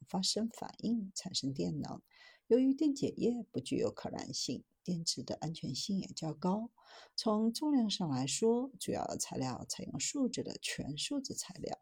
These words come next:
新型锂空气电池比同类锂电池要轻百分之二十。尽管科学家们正在研制多款空气电池，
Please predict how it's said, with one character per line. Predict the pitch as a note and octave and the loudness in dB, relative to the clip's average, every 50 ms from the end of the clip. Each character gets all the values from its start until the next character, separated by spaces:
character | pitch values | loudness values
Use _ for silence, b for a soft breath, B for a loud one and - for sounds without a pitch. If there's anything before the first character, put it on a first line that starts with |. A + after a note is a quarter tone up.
| - B B B B B B | -10 B B B B B B
新 | B - - G3+ | B 2 4 4
型 | G#3 - - E3+ D#3 D#3 D#3+ D#3+ | 4 4 4 4 4 2 2 0
锂 | - - D#3+ C#3 - - - | 2 2 4 4 2 2 -2
空 | - - - B3+ C#4 C4+ | -4 0 2 2 2 2
气 | - - - F3 D3+ | 2 0 0 0 0
电 | - - D#3 D3 D3 | 2 2 2 2 2
池 | D3 - - - - - - - - | 2 0 0 -2 -4 -8 -10 -10 -4
比 | - C3+ B2+ - - | -2 -2 -2 -2 -4
同 | - - - - - - | -10 -10 -8 -8 -4 -2
类 | - G3 A#3+ A#3+ A3 G#3+ - _ _ _ _ _ _ | 0 0 0 0 -2 -6 -10 _ _ _ _ _ _
锂 | - F#3+ E3 D#3 C#3+ C3+ - - | 2 4 4 6 6 4 2 -2
电 | - - G#3+ A#3 A#3 A3 | -2 0 2 2 2 4
池 | F#3+ - - - - - - - | 2 2 0 0 0 0 0 2
要 | - - D#3 D3+ | 2 2 2 0
轻 | D#3 - - - - G3+ G3+ G#3+ | 0 -2 0 2 2 4 4 2
百 | G#3 - - - - | 2 0 -2 -4 -2
分 | - C3+ C#3+ | 0 -2 -2
之 | C#3+ - - | 0 0 -2
二 | - - G#3+ B3+ A#3+ G3 E3 | 0 0 0 0 0 -2 -2
十。 | - - - - - - - _ _ _ _ _ _ _ _ _ _ _ | 0 2 2 2 0 -2 -4 _ _ _ _ _ _ _ _ _ _ _
尽 | - - F#4+ F4 | 0 2 2 4
管 | E4 A3 E3+ D3 C#3 C#3 C3+ | 4 4 4 4 4 4 4
科 | C3+ F3+ G3 | 2 2 2
学 | G3 G#3 | 2 2
家 | G3+ - C4+ C4+ | 2 2 2 4
们 | C#4+ C#4 C4 G#3 E3 C#3+ | 4 6 6 6 4 4
正 | C#3 E3 E3+ E3 | 2 0 0 2
在 | F#3 | 2
研 | F3 D#3 C#3+ C3 G2+ A2+ C#3 C3+ | 2 2 2 2 2 0 0 0
制 | - D3+ C#3+ | 0 0 0
多 | - D#3+ D#3+ | 0 -2 -2
款 | E3 - E3+ C#3+ - - - | -2 -2 -2 -2 -2 -4 -6
空 | - - - F#3+ A3+ | -6 -4 -4 -2 -2
气 | - - G3 | -2 -4 -2
电 | - F#3+ F#3+ F3+ E3+ | 0 0 0 0 0
池， | - - - - - - - - - | 0 -2 0 -2 -2 -4 -8 -10 -12